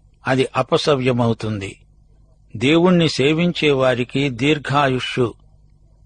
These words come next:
దేవుని వాక్యాన్ని శ్రద్ధగా అధ్యయనం చెయ్యాలి. వాక్యం విషయంలో సోమరితనం క్షమించరానిది. రోమాపత్రిక పన్నెండో అధ్యాయం పంతొమ్మిదో వచనం మననం చేయండి.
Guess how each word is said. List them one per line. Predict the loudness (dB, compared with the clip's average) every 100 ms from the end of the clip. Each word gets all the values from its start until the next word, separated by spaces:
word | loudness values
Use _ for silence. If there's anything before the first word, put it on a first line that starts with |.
| _
దేవుని | -2 2 2 2
వాక్యాన్ని | 2 0 0 0 0 2 0
శ్రద్ధగా | -2 -2 -2 0 0 2 0 0
అధ్యయనం | -4 -2 0 2 2 0 0
చెయ్యాలి. | 0 2 0 -2 -6 -10 _ _ _ _ _ _ -2
వాక్యం | 0 0 0 0 2
విషయంలో | 0 0 0 0 0 0 0
సోమరితనం | 0 0 2 0 -2 -2 0 0
క్షమించరానిది. | -2 -2 -2 0 -2 -2 -2 0 -2 -2 -4 -6 _ _ _ _ _ _ -4
రోమాపత్రిక | 0 2 2 2 0 -2 -4 -4
పన్నెండో | -4 -2 0 2 2 2
అధ్యాయం | 2 -2 -4 -2 -2 -4 -2
పంతొమ్మిదో | -2 0 0 0 0 0 0
వచనం | -2 -4 -4 -4 -4
మననం | -2 0 0 -2 -2
చేయండి. | -2 -2 -2 -4